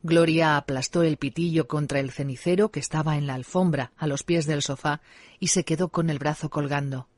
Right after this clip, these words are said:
A compás de aquel hormigueo de los círculos de la fachada de enfrente que se colaba por las cortinas de gasa, las ideas se le fragmentaban y solo parecían detenerse en una imagen estable,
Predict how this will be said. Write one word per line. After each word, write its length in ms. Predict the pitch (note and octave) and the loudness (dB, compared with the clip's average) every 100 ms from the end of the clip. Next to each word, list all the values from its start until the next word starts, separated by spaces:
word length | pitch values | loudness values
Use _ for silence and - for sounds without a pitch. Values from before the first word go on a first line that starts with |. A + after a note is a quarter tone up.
| _ _ _ _ | _ _ _ _
A 120 | E3 | -4
compás 460 | D3+ E3+ D#3 F3 F3 | 0 2 4 2 2
de 100 | E3+ | 0
aquel 280 | D3+ F3+ F#3 | 2 2 2
hormigueo 640 | E3+ D#3 C3+ D#3+ F3 E3+ | 2 0 2 2 4 2
de 160 | D3 C#3 | 0 -2
los 240 | C3+ - | -4 -2
círculos 500 | F#3 F#3+ - D3+ C3+ | 2 2 2 0 0
de 80 | C#3 | 0
la 120 | C3+ | 0
fachada 500 | - - E3 D#3+ D#3+ | -2 -2 2 4 2
de 140 | C#3+ | 2
enfrente 580 | C3+ C3 D#3 E3+ E3 - | -2 -4 0 0 0 -2
que 100 | - | -2
se 140 | - D3 | -4 -2
colaba 500 | C3+ C#3 D#3 D3+ C#3 | -2 2 2 2 0
por 160 | C#3+ | -2
las 180 | C3+ C3 | -2 -2
cortinas 560 | - D3 - E3+ D#3 C#3 | -2 -2 0 2 2 0
de 120 | C3 | 2
gasa, 440 | D3 D3+ - B2 - _ _ _ _ | 2 0 -2 -4 -8 _ _ _ _
las 200 | E3+ F3+ | 2 2
ideas 340 | G3+ G3 A3+ A3+ | 4 4 4 2
se 100 | G3+ | 2
le 100 | D#3+ | 2
fragmentaban 960 | - D#3+ D3 D3+ C#3 - E3+ F3 F3+ E3+ - - - | 2 0 0 -2 -2 0 2 2 0 -4 -12 -12 -6
y 80 | |
solo 280 | F3 F#3 F#3+ | 2 4 4
parecían 520 | F#3 D#3 D3 F3+ F3 | 2 0 0 2 2
detenerse 580 | D#3+ D3 C#3+ C#3+ D#3 - | 2 0 -2 -2 -2 0
en 120 | D3+ | 0
una 160 | D#3 D#3 | 2 0
imagen 480 | C#3+ C#3+ D#3 E3+ D3+ | 0 -2 -2 0 0
estable, 540 | C3+ - D#3+ C#3 B2 | 0 0 0 -2 -8